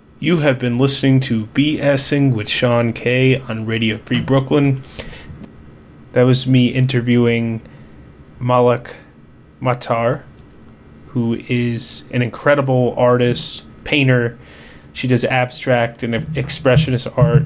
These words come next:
and she's from the Gaza Strip, and she now lives in Istanbul, Turkey. And I really enjoy talking with her. Sh-, she has a great story. You know, she's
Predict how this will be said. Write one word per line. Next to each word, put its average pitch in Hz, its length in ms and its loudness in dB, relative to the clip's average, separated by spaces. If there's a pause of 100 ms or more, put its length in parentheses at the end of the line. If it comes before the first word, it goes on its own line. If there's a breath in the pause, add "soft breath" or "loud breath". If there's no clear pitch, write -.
(100)
and 117 120 -12
she's 120 200 -8
from 113 420 -8 (880 loud breath)
the 113 580 0 (440)
Gaza 120 360 0
Strip, 131 380 -2 (960)
and 135 140 2
she 135 140 4
now 113 200 4
lives 113 220 0
in 113 120 -2
Istanbul, 113 720 0
Turkey. 110 600 -2 (720 loud breath)
And 113 380 -2
I - 80 0
really 123 640 4 (260)
enjoy 127 380 4
talking 120 460 -2
with 117 140 0
her. 113 360 2
Sh-, - 260 -18 (120)
she 120 260 -4
has 113 600 -2 (1080 loud breath)
a 127 100 0
great 135 300 2
story. 117 420 -2
You 117 60 0
know, 113 140 0
she's 113 460 -4